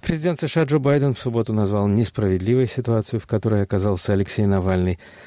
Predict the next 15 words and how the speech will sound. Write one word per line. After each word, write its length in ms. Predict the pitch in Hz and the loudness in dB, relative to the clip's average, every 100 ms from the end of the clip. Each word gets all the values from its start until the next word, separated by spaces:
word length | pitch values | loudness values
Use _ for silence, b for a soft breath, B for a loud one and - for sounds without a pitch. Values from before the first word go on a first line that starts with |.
| B | B
«Это 180 | 135 127 | -2 0
совершенно, 640 | 117 131 113 131 135 135 | 2 0 0 0 2 2
совершенно 640 | 123 - 117 - 123 123 120 | 0 0 -2 0 0 2 4
несправедливо», 880 | 120 117 - 110 113 110 139 135 92 | 2 0 -2 0 2 2 2 2 2
сказал 360 | - 90 90 | 0 0 0
Байден 380 | 90 107 110 98 | 0 0 2 0
журналистам, 640 | 95 92 92 120 - 113 | -2 0 0 0 -2 -2
отвечая 420 | 98 98 - 107 | -2 -4 -2 0
на 120 | 98 90 | 0 0
вопрос 380 | 90 113 120 - | 0 -2 -2 -2
об 160 | 107 - | -4 -4
ухудшающемся 1000 | 123 - 110 - 131 131 107 117 101 104 | -6 -2 -4 0 2 2 0 -4 -6 -6
состоянии 540 | 92 92 - 107 107 95 | -6 -6 -2 0 0 0
здоровья 560 | 92 90 95 90 92 - B B B | 0 0 0 0 -2 -6 B B B
оппозиционера. 960 | 101 - 90 87 - 95 95 92 85 | -6 -2 -2 -2 -2 0 2 0 -2